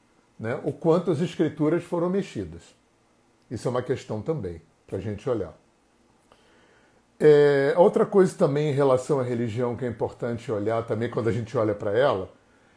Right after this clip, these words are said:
é que toda religião, é claro que eu vou tá generalizando aqui o tempo todo, porque não tem como particularizar, né?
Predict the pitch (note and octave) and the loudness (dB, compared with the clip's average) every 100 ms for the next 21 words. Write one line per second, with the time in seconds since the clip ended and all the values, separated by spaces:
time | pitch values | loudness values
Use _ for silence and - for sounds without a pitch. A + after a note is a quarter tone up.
0 | _ - D3 G3 - A3+ F3+ C3+ C3+ B2 | _ -2 0 4 8 8 8 4 2 0
1 | G2+ A2 B2+ B2 F#2+ _ - A3 A#3+ A3+ | -2 -2 -2 -4 -8 _ -12 -6 -2 0
2 | A3+ E3 E3+ E3+ D#3+ C3 E3 D#3 D#3 C3 | 2 2 2 2 2 2 2 4 4 2
3 | G2+ D3+ C#3 G2+ E3+ D3+ E3+ D#3+ - D3 | 2 2 2 -2 -4 -2 -2 -4 -2 0
4 | F3+ A#2+ - - D#3+ C3+ C3+ D3+ D3 C#3 | 0 -2 -8 -6 -6 -6 -6 -4 -4 -2
5 | C#3+ - - D#3+ D3+ C#3 G2+ F#2 F#2 C#3+ | -4 -6 -4 -2 0 -2 -4 -6 -6 -8